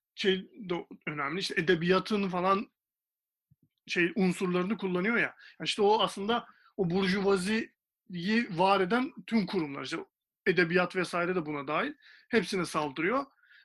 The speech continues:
ve işte ortaya böyle menem bir,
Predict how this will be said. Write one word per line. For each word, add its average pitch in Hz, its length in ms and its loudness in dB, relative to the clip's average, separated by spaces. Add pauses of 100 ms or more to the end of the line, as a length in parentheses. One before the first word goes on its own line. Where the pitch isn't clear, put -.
(100)
ve 208 100 4
işte 214 240 0
ortaya 214 580 0
böyle 180 580 -2 (880)
menem 175 500 2
bir, 196 300 -2